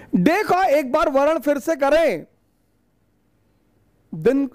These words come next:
डे को अपना लें। डे मतलब, डी मतलब ध्यान, ए मतलब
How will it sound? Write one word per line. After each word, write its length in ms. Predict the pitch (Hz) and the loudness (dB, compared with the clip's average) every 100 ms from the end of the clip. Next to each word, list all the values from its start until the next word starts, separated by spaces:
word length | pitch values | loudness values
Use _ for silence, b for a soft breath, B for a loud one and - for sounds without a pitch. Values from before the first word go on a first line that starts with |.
| 311 | -12
डे 240 | 151 233 | -2 -2
को 100 | 269 | 0
अपना 360 | 233 185 170 151 | -2 -2 -6 -6
लें। 260 | 135 131 _ _ - | -10 -20 _ _ -6
डे 240 | 170 285 | 0 2
मतलब, 540 | 302 277 302 330 - _ _ _ _ 160 | 2 0 -2 -2 -6 _ _ _ _ -4
डी 180 | 262 | -2
मतलब 540 | 302 294 285 311 - _ _ - | 0 0 0 -2 -4 _ _ -10
ध्यान, 500 | 147 175 208 160 139 _ _ _ _ _ _ _ _ _ _ _ _ _ _ _ _ _ _ 233 | -6 -2 -2 -4 -12 _ _ _ _ _ _ _ _ _ _ _ _ _ _ _ _ _ _ 0
ए 140 | 294 | 2
मतलब 440 | 302 262 320 320 | 2 0 0 0